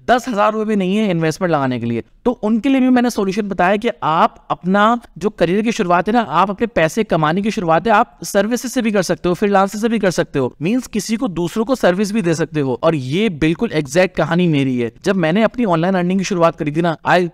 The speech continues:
मैं आपको बताऊं, मेरे पास पांच हजार रुपए भी नहीं थे, मेरे पास दस हजार रुपए भी नहीं थे कि मैं किसी बिजनेस में इन्वेस्ट कर सकूं, लेकिन मेरा माइंडसेट था कि मुझे बिजनेस करना है।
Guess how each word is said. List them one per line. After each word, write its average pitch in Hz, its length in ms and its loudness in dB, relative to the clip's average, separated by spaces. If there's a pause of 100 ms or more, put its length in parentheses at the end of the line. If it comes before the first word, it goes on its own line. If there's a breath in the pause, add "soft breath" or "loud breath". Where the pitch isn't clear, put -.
मैं 151 140 0
आपको 160 220 0
बताऊं, 170 300 2
मेरे 151 280 0
पास 180 380 0
पांच 160 180 2
हजार 156 220 2
रुपए 151 180 0
भी 139 80 0
नहीं 131 120 0
थे, 110 280 -8 (120)
मेरे 156 140 -2
पास 190 220 2
दस 160 120 0
हजार 165 180 2
रुपए 156 120 -4
भी 165 100 0
नहीं 165 160 -4
थे 190 60 -2
कि 196 100 -4
मैं 185 160 0 (240)
किसी 180 240 -4
बिजनेस 156 360 -2
में 156 80 0
इन्वेस्ट 131 300 0
कर 123 100 0
सकूं, 113 240 -6 (140)
लेकिन 165 240 0
मेरा 190 180 2
माइंडसेट 160 420 0 (100)
था 180 40 0
कि 196 120 0
मुझे 180 200 -2
बिजनेस 139 380 -2
करना 110 280 -2
है। 107 160 -6